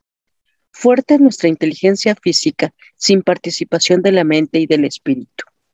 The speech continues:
Vamos a eliminar toda la información, interpretación y percepción errónea acerca de la hernia que te ha salido. Borramos esa energía a cero menos cero infinito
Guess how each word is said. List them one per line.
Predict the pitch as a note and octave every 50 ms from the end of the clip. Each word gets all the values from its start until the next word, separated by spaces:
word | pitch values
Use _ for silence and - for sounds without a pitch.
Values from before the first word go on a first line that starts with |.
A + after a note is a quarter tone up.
| _ _ _ _ _ _ _ _ - - - - - _
Vamos | - A#3+ B3+ C4+ C#4 -
a | D4
eliminar | B3+ A3 G#3 F3+ E3+ D#3+ D#3+ D3+ D3 - - _ _ _ _
toda | - A#3 A#3+ C4 B3+
la | B3+
información, | C4 A3+ - G3 E3 E3 D3+ D3+ - - F#3 F#3+ G3
interpretación | G#3 G3 A3 G#3+ - E3 D#3+ - - - - F3 F3 F#3
y | F#3
percepción | - F#3 E3+ - - D#3 - - - E3+ F3+
errónea | F#3 E3+ D3 D#3 D3+ D3+ D#3 C#3+ - _ _ _ - - - - -
acerca | - G3 F#3 - G#3+ G3+ - - A3+ A3
de | G#3+ F#3+
la | F3 D#3+ D3+ D3+
hernia | D#3 D#3+ D#3+ C#3+ D#3+ E3 E3+ F#3 G3 _ _ _ _ _ _ _ -
que | - F3+
te | - - E3+
ha | E3
salido. | - - E3+ E3 E3 F#3 F#3+ - - _ _ _ _ _ _ -
Borramos | F3 F#3+ F#3+ E3+ F#3 F3+ F3+ F#3 G3+ G3 - - -
esa | E3 E3 - F3+
energía | E3+ D#3+ D#3 - - - G3+ G3+ G3 G3 G3
a | F3+
cero | - - - F#3 F#3 F3+
menos | F3 F3 E3 D#3+ - -
cero | F3 E3+ D#3+
infinito | E3 E3 - - F3 F#3 F#3+ F#3 - - G#3 -